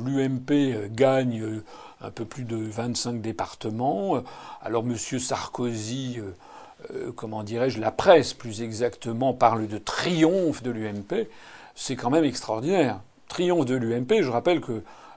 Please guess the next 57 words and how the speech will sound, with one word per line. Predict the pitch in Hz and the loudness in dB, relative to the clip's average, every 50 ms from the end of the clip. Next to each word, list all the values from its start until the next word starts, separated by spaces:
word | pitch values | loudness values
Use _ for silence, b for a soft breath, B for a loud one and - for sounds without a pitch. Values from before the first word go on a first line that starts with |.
| B - | B -12
euh, | - - - - | -10 -8 -8 -8
au, | - 123 120 113 110 113 120 117 117 | -6 -6 -6 -6 -4 -6 -6 -4 -6
au | 123 | -4
premier | 123 - 143 143 143 135 135 135 | 2 4 4 4 6 4 2 0
tour, | 135 208 220 226 196 160 135 131 | 0 0 2 4 4 4 4 2
il | 120 | 0
y | 117 | -4
avait | 120 117 113 156 185 175 147 123 | -4 0 2 2 4 4 2 2
quasiment | - 127 117 110 120 151 160 156 | 0 -2 -2 0 0 0 2 2
autant | 143 131 127 175 175 170 | 2 2 2 2 2 2
de | |
votes | 143 120 139 143 117 - | 2 2 2 2 2 0
blancs | 127 135 147 147 139 | 0 2 2 2 2
et | 135 135 | 2 2
nuls | 147 170 196 214 208 180 143 135 135 127 117 - | 2 2 2 2 2 2 0 0 -2 -4 -8 -8
que, | - 120 120 117 | -6 -6 -6 -6
qu'il | 107 - 135 127 120 | -8 -8 -6 -4 0
y | 123 131 | 2 2
avait | 131 127 180 175 | 4 4 4 4
de, | 131 123 120 113 | 4 2 -2 -2
de | 110 120 | -4 0
votes | 123 147 170 165 165 | 2 2 2 0 0
pour | 135 120 | -4 -4
les | 110 110 | -4 -4
binômes | 110 117 135 151 170 156 135 | -2 0 0 2 2 2 2
U | 123 123 | 2 2
M | 131 135 139 127 | 2 0 0 4
P, | 135 190 175 147 | 6 6 6 6
et | 123 | 4
que | - 127 | 0 -4
les | 113 117 117 | -6 -6 -4
binômes | 117 127 143 139 143 135 127 120 | -2 0 2 4 4 4 2 0
U | 113 | -2
M | 120 127 123 | -4 -2 4
P | - - - B B B B B B B B | 4 4 4 B B B B B B B B
avaient | - 110 117 123 135 | -4 -2 2 2 2
fait | 127 127 - 170 165 | 2 2 2 2 4
en | 147 131 123 | 4 4 4
nombre | 127 147 147 123 110 120 123 | 4 2 2 2 2 0 0
d'inscrits | 127 123 131 139 143 143 139 - - - 208 190 | 2 4 4 4 4 2 0 -4 -4 -2 0 2
moins | 160 139 135 | 2 2 2
de | 139 123 | 0 -2
sept | - - 120 - - - | -2 -4 -6 -6 -6 -6
pour | - 156 - - - | -6 -6 -6 -4 -2
cent. | - 185 165 143 127 B B B B B B B B B - | 0 2 2 2 0 B B B B B B B B B 0
Donc | 143 151 147 | 0 0 0
tout | - 160 143 | 0 -4 0
ça, | - - 180 170 | 4 6 8 8
est, | 151 135 123 117 | 8 6 6 2
c'est | 107 - 120 107 | 0 -2 -4 -4
vraiment | 104 117 143 156 147 | -2 0 0 0 0
se, | - - 123 120 110 | 0 -2 -4 -4 -4
se, | - - 123 123 117 | -4 -6 -6 -6 -6
se | - - 123 | -6 -8 -6
moquer | 110 120 123 - 127 | -4 -4 -4 -4 -4
du | 120 139 | -2 0
monde. | 160 190 190 156 120 | 2 4 4 4 2